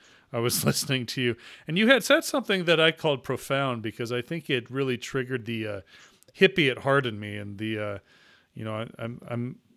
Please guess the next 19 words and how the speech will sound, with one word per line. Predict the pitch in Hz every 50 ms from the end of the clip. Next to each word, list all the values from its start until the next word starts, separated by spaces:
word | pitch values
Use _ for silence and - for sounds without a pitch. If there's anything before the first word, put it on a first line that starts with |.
| _ - _ - -
kind | - - 220 220
of | 185 151 139
more | 143 160 175 175
of | 147 139
an | 131
equality | 123 110 - - 165 160 160 160 143 135 123
for | - - 131 123
all | 120 123 127
type | 120 - 127 117 104
of | 104 101
guy | 98 113 110 110
before | 107 104 107 - - 123 117 113
anything | 113 110 104 - 117 110
else. | 113 117 117 110 -
That's | - - -
just | - 131 123 - -
my | 107 98
nature, | 98 104 107 117 113 - - 104 98
as, | 98 92 - -